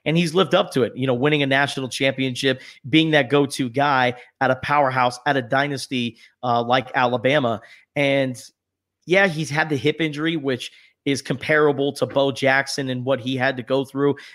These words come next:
And sure, a lot of people are concerned with that. But you look at Tua Tagovailoa and you hear the interviews that he's done, um, on E S P N, on other platforms,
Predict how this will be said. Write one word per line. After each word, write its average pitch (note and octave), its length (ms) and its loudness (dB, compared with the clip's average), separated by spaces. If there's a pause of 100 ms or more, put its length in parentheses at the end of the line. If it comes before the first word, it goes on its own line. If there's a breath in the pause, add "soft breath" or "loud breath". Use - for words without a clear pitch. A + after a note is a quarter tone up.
And C3 220 -2
sure, E3 220 2
a C#3+ 80 4
lot C3 180 4
of C#3 80 0
people C3+ 500 -2 (200 loud breath)
are C3+ 100 4
concerned C#3 680 0
with B2 260 -2
that. A#2+ 320 2
But C#3+ 220 0 (220 loud breath)
you D3+ 120 2
look G#3+ 220 4
at - 240 0
Tua G3 240 -2
Tagovailoa C#3 920 2
and B2+ 100 -6
you A#2+ 120 -12
hear F3 480 -2 (240 loud breath)
the C#3+ 60 -4
interviews D3 640 0
that C3+ 120 2
he's B2 260 -8
done, B2 520 -2 (320 soft breath)
um, A2 200 0
on D3 240 4
E C#3+ 140 2
S C3 140 0
P B2+ 180 -4
N, B2+ 140 0
on B2 220 -2
other C3+ 220 0
platforms, B2+ 840 -2